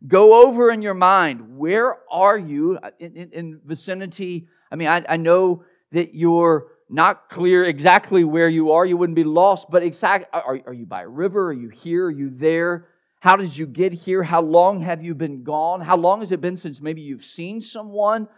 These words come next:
or seen a change of scenery? I mean, have you just been in the, in, in nothing but trees? Or has there been a cliff? Just starting to think, which leads to the third thing, observe.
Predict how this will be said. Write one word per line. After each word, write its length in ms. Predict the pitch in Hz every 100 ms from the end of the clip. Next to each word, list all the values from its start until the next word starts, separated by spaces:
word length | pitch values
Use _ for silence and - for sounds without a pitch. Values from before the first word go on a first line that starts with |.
| _ _
or 140 | 160 -
seen 300 | 180 196 190
a 40 |
change 320 | - 185 180
of 120 | 165
scenery? 680 | - 175 180 190 202 214 208 _ -
I 60 |
mean, 140 | 160 156
have 120 | 165
you 100 | 175
just 200 | 170 139
been 120 | 175
in 100 | 165
the, 240 | 151 139 - _ -
in, 140 | 151
in 220 | 156 143
nothing 320 | 160 185 196
but 120 | 165 -
trees? 680 | - 202 208 220 220 - _ _
Or 160 | - 139
has 200 | 156 156
there 100 | 151
been 120 | 147
a 40 | 139
cliff? 600 | - 185 202 214 208 - _ -
Just 260 | 190 190
starting 600 | - 185 190 214 226 214 - _
to 120 | 190
think, 720 | - _ 196 180 139 - _ _
which 240 | - 180 -
leads 260 | 185 180
to 60 | -
the 120 | 180
third 420 | 170 190 190 180 -
thing, 340 | 131 113 117 -
observe. 640 | 160 135 147 175 180 -